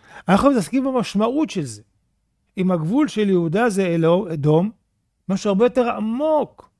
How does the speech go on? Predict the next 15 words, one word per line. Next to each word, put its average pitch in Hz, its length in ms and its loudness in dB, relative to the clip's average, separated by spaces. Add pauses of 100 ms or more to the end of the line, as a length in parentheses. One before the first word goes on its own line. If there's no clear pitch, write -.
(260)
יהודה, 196 580 -2 (800)
מלכות 214 380 -4
ישראל, 240 640 -6 (300)
דוד 214 260 -4
המלך 277 400 -2
הוא 233 140 -10
שכן 220 280 -6
של 233 200 -2
אדום. 226 360 -2
אדום 233 260 -6
זה 233 120 -6
כוח 262 300 -2
חזק, 214 280 -10
חזק 208 360 -8
מאוד. 240 400 -8